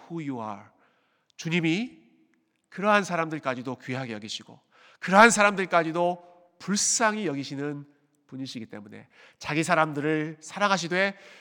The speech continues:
끝까지 사랑하시고 포기하지 않는 우리 주님이시기 때문에,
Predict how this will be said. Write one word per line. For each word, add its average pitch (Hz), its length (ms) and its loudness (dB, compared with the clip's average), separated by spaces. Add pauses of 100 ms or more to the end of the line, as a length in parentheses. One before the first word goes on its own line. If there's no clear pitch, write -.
(220)
끝까지 254 560 8
사랑하시고 208 760 4
포기하지 214 640 -4
않는 156 480 -4 (1500)
우리 123 140 -12
주님이시기 131 540 -6
때문에, 95 360 -18